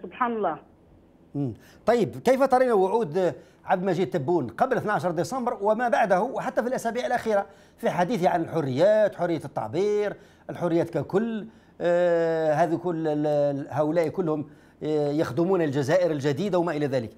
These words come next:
Speaker 2: ولكن الممارسات مثل ما كنت تتحدثين عنها، عنها الآن تخالف هذه الوعود. هل هنالك ردة حول هذه التصريحات أم أنه تبينت له أمور أخرى أم أن هنالك جهة ما قد تكون مخابراتية، استخباراتية، عسكرية، أمنية قالت له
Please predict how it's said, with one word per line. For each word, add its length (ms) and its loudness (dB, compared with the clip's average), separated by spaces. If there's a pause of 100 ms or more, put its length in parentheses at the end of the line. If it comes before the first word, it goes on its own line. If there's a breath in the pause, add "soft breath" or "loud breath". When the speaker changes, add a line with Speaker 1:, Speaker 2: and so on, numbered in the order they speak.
(240 soft breath)
Speaker 2:
ولكن 320 2
الممارسات 600 0
مثل 160 0
ما 80 2
كنت 280 -4
تتحدثين 420 -2
عنها، 340 0
عنها 260 0
الآن 300 -2 (400 loud breath)
تخالف 500 4
هذه 160 0
الوعود. 400 -2 (320 soft breath)
هل 220 2
هنالك 440 0
ردة 480 2 (480 soft breath)
حول 300 0
هذه 240 2
التصريحات 720 -2
أم 240 -4
أنه 340 0
تبينت 500 0
له 200 -2
أمور 280 0
أخرى 340 2 (380 loud breath)
أم 120 -2
أن 140 0
هنالك 360 0
جهة 300 2
ما 220 0 (280 loud breath)
قد 120 -2
تكون 340 2
مخابراتية، 720 0
استخباراتية، 680 -2
عسكرية، 580 -2 (480 loud breath)
أمنية 400 4
قالت 320 2
له 320 2